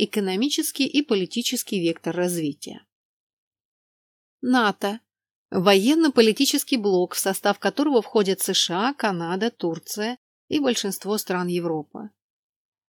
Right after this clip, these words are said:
Блок был создан в тысяча девятьсот сорок девятом году для коллективной защиты его членов от террористических угроз и военной агрессии.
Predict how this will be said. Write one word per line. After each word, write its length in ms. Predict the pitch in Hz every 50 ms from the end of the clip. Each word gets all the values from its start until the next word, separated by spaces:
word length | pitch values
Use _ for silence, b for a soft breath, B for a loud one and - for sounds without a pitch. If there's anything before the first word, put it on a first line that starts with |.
| _ _ -
Блок 380 | - 190 220 233 262 240 202 190
был 140 | 202 220 208
создан 520 | - - 254 262 254 - 233 214 202 202
в 80 | - -
тысяча 380 | 220 208 - 208 - - 202
девятьсот 480 | 170 185 180 185 180 - - 190 185 -
сорок 240 | - 185 180 165 165
девятом 500 | 180 175 175 175 170 - 180 175 175 165
году 400 | 185 190 185 208 277 302 294 _ _ _ _ _ _ _ _
для 240 | - 185 196 262 277
коллективной 680 | - 254 233 226 226 - - - 240 226 220 208 196 180
защиты 520 | 165 185 190 190 - - 208 185 - 175
его 240 | 170 170 160 170 156
членов 520 | - - 269 294 311 302 302 294 - _ _ _ _ _ _
от 200 | - 285 285 -
террористических 1000 | - 269 262 240 208 208 - - - 226 - - 190 - - - 180 - - -
угроз 440 | 180 160 185 226 269 294 285 - -
и 100 | 247 269
военной 540 | 269 226 202 190 175 170 170 165 165 170 180
агрессии. 760 | - 190 180 175 156 156 147 143 - - - - - - 214